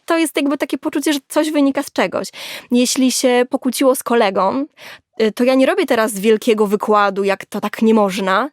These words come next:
tylko pytam, jak tobie z tym jest. Ewentualnie zastanawiamy się wspólnie, jak jest z tym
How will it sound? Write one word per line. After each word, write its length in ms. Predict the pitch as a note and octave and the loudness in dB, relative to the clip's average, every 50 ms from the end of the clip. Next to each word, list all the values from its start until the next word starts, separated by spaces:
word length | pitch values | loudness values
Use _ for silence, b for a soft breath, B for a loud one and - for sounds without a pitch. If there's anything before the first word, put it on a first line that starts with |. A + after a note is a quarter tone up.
| _ _ | _ _
tylko 220 | - - - A#3+ | -10 -8 -8 -4
pytam, 300 | - C#4+ C#4 - A#3 A3 | -2 -2 0 0 0 0
jak 140 | G3 - - | 0 -2 -2
tobie 180 | - G3+ F#3+ | -4 -4 -4
z 60 | G#3 - | -6 -4
tym 180 | - G3 F#3 | -6 -6 -4
jest. 380 | E3+ F3 E3 - F#3+ - - B B B B B B _ | -2 -2 -2 -4 -6 -8 -12 B B B B B B _
Ewentualnie 500 | - A3 A#3 A#3+ A#3+ B3+ A#3+ A#3+ B3 B3+ A#3+ | -2 0 2 2 2 4 2 4 2 0 -2
zastanawiamy 480 | C#4+ - - A#3+ A#3 A3+ A#3 A#3 A#3 | -4 -4 -2 -2 0 0 0 -2 -2
się 100 | - A3+ | -4 -6
wspólnie, 340 | - - - A3 G#3 G#3 G3+ | -6 -4 -2 0 0 0 0
jak 180 | G3+ G3+ G3 F#3+ | 0 -2 -2 -4
jest 240 | F#3+ - - - | -8 -12 -14 -18
z 140 | - - - _ | -20 -20 -10 _
tym 300 | - G#3+ G3 G3+ G3+ - | -2 -2 -2 -2 -2 -4